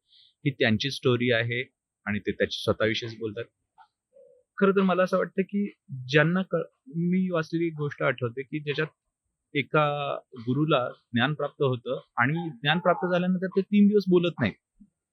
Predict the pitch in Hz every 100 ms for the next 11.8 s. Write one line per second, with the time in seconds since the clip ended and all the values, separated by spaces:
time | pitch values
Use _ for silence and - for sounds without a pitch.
0 | _ - - 175 - 160 196 196 196 208
1 | 190 175 202 196 196 185 190 190 185 202
2 | 202 202 _ 139 131 127 143 156 175 170
3 | 156 156 160 151 151 151 156 139 139 160
4 | 165 160 - _ _ 104 104 104 - 120
5 | 127 180 160 - 156 - 143 160 156 143
6 | 151 180 185 208 208 - 170 185 190 190
7 | 196 196 170 175 180 170 175 180 180 190
8 | 185 196 165 180 127 95 _ _ _ _
9 | _ - - 220 175 139 117 139 202 185
10 | 175 175 196 214 196 175 170 139 110 117
11 | 156 139 135 151 170 135 131